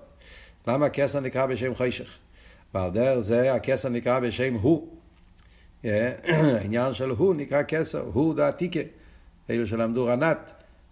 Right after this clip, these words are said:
זוכרים את זה במים השוב, במים השוב ישראל, מביא מהזויר. אה, שהוא, זה בחינת עתיק, הוא בחינת הלם, אז זה הולך על כסר. איך זה מתאים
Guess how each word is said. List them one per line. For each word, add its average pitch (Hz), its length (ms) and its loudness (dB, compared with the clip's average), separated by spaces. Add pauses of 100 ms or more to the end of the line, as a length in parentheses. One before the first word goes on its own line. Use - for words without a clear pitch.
(180)
זוכרים 110 460 -2
את 117 100 -2
זה 120 140 0
במים 117 400 0
השוב, 123 380 -2
במים 123 280 0
השוב 127 260 -4
ישראל, 143 400 0
מביא 127 240 -4
מהזויר. 127 460 0 (760)
אה, 110 260 0 (260)
שהוא, 117 560 -2 (500)
זה 101 60 -8
בחינת 101 320 -6
עתיק, 160 480 0
הוא 123 340 0
בחינת 104 380 -2
הלם, 143 300 2 (520)
אז 101 120 0
זה 107 60 0
הולך 113 240 0
על 131 120 0
כסר. 147 360 -2 (840)
איך 131 120 2
זה 127 160 -2
מתאים 123 640 -2